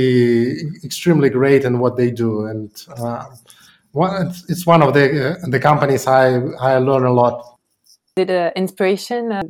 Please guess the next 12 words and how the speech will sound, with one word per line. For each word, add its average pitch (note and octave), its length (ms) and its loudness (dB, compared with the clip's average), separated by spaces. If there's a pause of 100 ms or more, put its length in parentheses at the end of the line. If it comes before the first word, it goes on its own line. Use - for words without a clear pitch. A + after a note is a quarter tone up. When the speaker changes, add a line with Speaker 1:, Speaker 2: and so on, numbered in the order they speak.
Speaker 2:
the E3 80 -12
company, F3+ 580 -8
uh, F3 220 -6 (120)
for E3 460 -4
how G3 140 2
you F#3 480 0 (200)
think, G3 460 -6
uh, F3 300 -4
Speaker 1:
Yeah, G#3 240 6
Speaker 2:
tools? G#3+ 340 0
Speaker 1:
it's - 140 -20 (100)
like F3 260 4